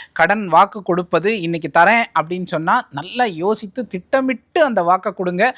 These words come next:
அப்பதான் உங்களால அதை நிறைவேற்ற முடியும். மற்றபடி இந்த செவ்வாய் கேது பெயர்ச்சியானது விருச்சிக ராசிக்காரர்களுக்கு பல நல்ல மாற்றங்களை தரக்கூடிய, வேலை பார்க்குற இடத்துல ஒரு மரியாதையை பெற்றுத்தரப்போகிற ஒரு செவ்வாய் கேது இணைவாக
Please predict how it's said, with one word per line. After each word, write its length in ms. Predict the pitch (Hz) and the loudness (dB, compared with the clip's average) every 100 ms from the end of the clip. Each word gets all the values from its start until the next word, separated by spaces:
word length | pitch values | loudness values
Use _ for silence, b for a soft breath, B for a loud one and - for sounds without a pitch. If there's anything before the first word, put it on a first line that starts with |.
| B B B | B B B
அப்பதான் 420 | 143 196 214 233 | 0 2 4 4
உங்களால 280 | 170 170 190 | 2 2 4
அதை 220 | 170 156 | 2 0
நிறைவேற்ற 540 | 143 160 185 180 175 | -2 -2 -4 -4 -6
முடியும். 380 | 147 143 139 135 123 | -4 -4 -4 -6 -6
மற்றபடி 540 | 151 - 247 214 196 202 B B B - | -6 -4 -2 -2 -4 -8 B B B -8
இந்த 420 | 151 226 302 277 | -2 2 4 2
செவ்வாய் 520 | 254 240 320 320 254 | 2 -2 0 0 0
கேது 220 | 247 220 190 | -6 -4 -2
பெயர்ச்சியானது 800 | 190 220 - 202 175 165 156 156 135 | -2 -2 -4 -2 -2 -2 -4 -8 -8
விருச்சிக 400 | 175 233 330 311 | -8 -6 -4 0
ராசிக்காரர்களுக்கு 960 | 233 196 185 180 175 151 156 147 131 - | 2 0 -4 -4 -4 -4 -8 -8 -10 -10
பல 220 | - 214 190 | -6 -4 -4
நல்ல 380 | 160 254 349 | -8 -8 -6
மாற்றங்களை 840 | 214 131 185 294 - 359 233 202 202 | -6 -2 -2 -2 -4 -2 0 -2 -2
தரக்கூடிய, 600 | 180 175 - 175 151 131 B B B B | -2 -2 -2 -4 -2 -4 B B B B
வேலை 240 | 175 277 | 2 4
பார்க்குற 280 | 254 233 220 | 6 6 6
இடத்துல 280 | 202 - 269 | 2 4 4
ஒரு 160 | 208 | 4
மரியாதையை 680 | 160 170 262 330 320 285 269 | 2 0 4 4 4 2 -4
பெற்றுத்தரப்போகிற 960 | 226 214 - 220 226 208 240 285 330 370 311 _ - | -4 -6 -6 -2 0 0 2 4 4 4 2 _ -4
ஒரு 380 | 208 226 240 _ | 2 2 0 _
செவ்வாய் 580 | - 220 233 269 262 - | -6 -2 2 2 0 0
கேது 300 | 220 214 185 | -2 -2 -4
இணைவாக 500 | 170 202 202 196 170 | -2 -2 2 2 4